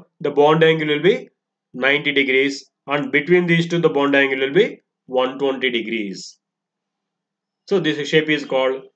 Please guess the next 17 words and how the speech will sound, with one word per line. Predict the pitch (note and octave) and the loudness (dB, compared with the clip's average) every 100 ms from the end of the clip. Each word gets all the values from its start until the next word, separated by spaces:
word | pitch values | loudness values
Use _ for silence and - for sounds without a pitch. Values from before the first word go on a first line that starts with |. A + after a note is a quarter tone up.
| _ _ | _ _
seesaw | - F3 F3+ F3 D#3 C#3+ | -2 2 2 2 0 -2
shape. | C#3 G#2+ F2+ - _ _ _ _ | -2 -6 -8 -16 _ _ _ _
An | D3+ | -2
example | D3+ C#3 E3+ G3 F#3+ G3+ | -2 0 0 0 0 0
molecule | F3+ D#3+ D#3+ D#3+ F3 E3 | 2 2 0 0 0 0
with | |
this | D3 C3+ B2+ | -4 -10 -6
geometry | C3 D3 C#3+ C#3 C#3 | -4 0 -2 -2 -2
of | C3+ C3+ - - | -2 -2 -8 -8
seesaw | E3+ E3 E3 D3+ | -2 -2 0 -2
shape | C#3+ D3 C#3 | -2 -2 -2
is, | C#3 C3 A#2+ | 0 -2 0
uh, | B2 B2 - _ _ _ _ _ _ _ _ _ _ _ _ _ _ - | 0 -2 -10 _ _ _ _ _ _ _ _ _ _ _ _ _ _ -6
S | C#3 D#3+ E3+ - | 2 2 0 -6
F | E3 D3 C#3+ C#3 | -2 0 -2 -6
four, | C#3+ A#2 F#2+ - _ _ _ _ _ | 0 0 0 -8 _ _ _ _ _
sulfur | - D3+ D#3 E3+ E3+ F3 F3 - | -4 0 2 2 4 6 6 0